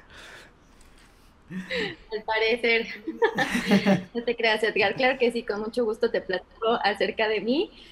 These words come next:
Eh, pues bueno, soy, soy Stephanie, como Isaac lo, lo, lo mencionó, tengo treinta años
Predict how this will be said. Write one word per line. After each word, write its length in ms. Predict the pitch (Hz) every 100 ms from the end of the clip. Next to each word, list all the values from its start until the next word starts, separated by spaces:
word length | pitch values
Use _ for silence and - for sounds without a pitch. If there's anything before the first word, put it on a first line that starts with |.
| - -
Eh, 260 | 185 190 190
pues 120 | 196 202
bueno, 260 | 226 220
soy, 400 | 214 208 208 202
soy 220 | - 220 202
Stephanie, 340 | 208 220 269
como 180 | 269 202
Isaac 220 | 196 190
lo, 260 | 190 190 185
lo, 360 | 185 175 170 -
lo 120 | 180
mencionó, 460 | 180 180 190 240
tengo 200 | 254 240
treinta 380 | 226 202 202 185
años 440 | 196 226 277 427